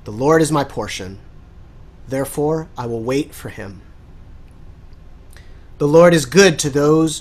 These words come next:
whose hope is in him, to the one who seeks him. It is good to wait quietly for the salvation of the Lord. It is good for a man or a woman to bear the yoke while they are young.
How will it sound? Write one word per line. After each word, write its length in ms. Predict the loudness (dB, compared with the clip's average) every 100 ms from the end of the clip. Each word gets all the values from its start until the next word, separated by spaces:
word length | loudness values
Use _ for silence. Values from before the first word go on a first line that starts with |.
| -12
whose 300 | -10 -10 -4
hope 260 | -2 -2 -6
is 180 | -8 -6
in 160 | -6
him, 240 | -8 -10 -10
to 100 | -12
the 120 | -10
one 380 | -4 -2 0 -2
who 160 | -4
seeks 380 | -8 -6 -6 -6
him. 280 | -10 -12 -16 -20 -20 -20 -12
It 120 | -4
is 140 | -4 -4
good 580 | -4 2 4 4 0 -8
to 100 | -6
wait 320 | -4 -4 -6
quietly 840 | -12 -2 0 0 -4 -4 -4 -4 -10
for 160 | -14 -10
the 100 | -10
salvation 760 | -8 -8 -6 -4 -4 -6 -8 -16 -20 -20 -16
of 160 | -14 -10
the 80 | -8
Lord. 420 | -8 -8 -8 -12 -20 -20 -20 -20 -20 -16
It 120 | -4
is 180 | -4 -4
good 540 | -6 0 2 2 0 -14 -20 -20 -20 -20 -20 -20 -20 -20
for 220 | -10 -6
a 60 | -4
man 320 | 0 2 4
or 100 | 4
a 80 | 2
woman 380 | 0 -4 -6 -8
to 120 | -12
bear 360 | -6 -2 -2
the 100 | -2
yoke 540 | -4 -2 -4 -4 -14 -20 -20 -12
while 160 | -10
they 200 | -8 -8
are 80 | -6
young. 500 | -8 -10 -12 -12 -16